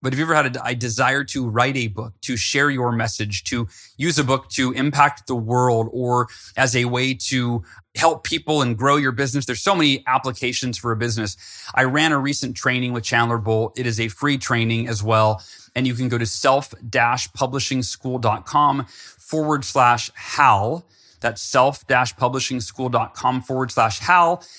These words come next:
And the training is called Blank Page to Published Author in as little as ninety days. And it can help you turn your dream of writing a book into a reality. So hopefully those sponsors serve you as they have served me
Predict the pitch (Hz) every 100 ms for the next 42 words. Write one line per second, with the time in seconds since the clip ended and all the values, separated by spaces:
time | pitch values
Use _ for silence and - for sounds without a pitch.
0 | - 123 123 - 170 175 160 139 - 139
1 | 131 127 117 110 120 156 254 - - 143
2 | 120 113 113 117 123 - - _ - 107
3 | 147 156 165 - 123 120 117 127 117 120
4 | 104 123 127 131 120 107 110 113 113 113
5 | 110 110 - - - 87 104 117 104 95
6 | 95 - 110 107 113 107 117 98 120 120
7 | 117 117 131 117 110 113 120 117 202 -
8 | - 127 143 - 151 143 117 117 120 123
9 | - - - - 110 107 98 101 87 90
10 | 127 113 113 110 143 143 _ - 156 147
11 | 147 - 131 135 139 - - 135 131 131
12 | 117 - 143 143 131 127 127 127 131 113
13 | 113 104 113 113 107 - 123 113 120 156
14 | 156 143